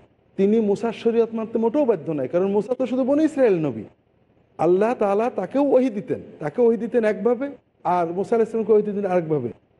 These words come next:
তাকে এলেম দিতেন একভাবে, মুসা আলাইহিস সালামকে একভাবে। এই একই যুগে দুই তিন প্রকারের ওহীর সুযোগ ছিল।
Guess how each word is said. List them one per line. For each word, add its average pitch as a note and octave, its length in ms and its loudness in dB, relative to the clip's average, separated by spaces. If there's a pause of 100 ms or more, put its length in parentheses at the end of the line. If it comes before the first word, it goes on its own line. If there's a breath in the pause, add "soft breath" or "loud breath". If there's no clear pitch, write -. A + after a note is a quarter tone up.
(120)
তাকে E3 260 0
এলেম A3 360 2
দিতেন A3+ 220 -2
একভাবে, A3+ 460 0
মুসা G#3 260 -2
আলাইহিস G#3 180 -2
সালামকে G3+ 260 0
একভাবে। D3 380 -2 (480)
এই A3 420 2
একই A3+ 440 2
যুগে A3+ 460 2
দুই G3 300 -2
তিন C4 220 0
প্রকারের G3+ 400 2
ওহীর F#3 460 2
সুযোগ E3+ 280 2 (100)
ছিল। A3+ 360 2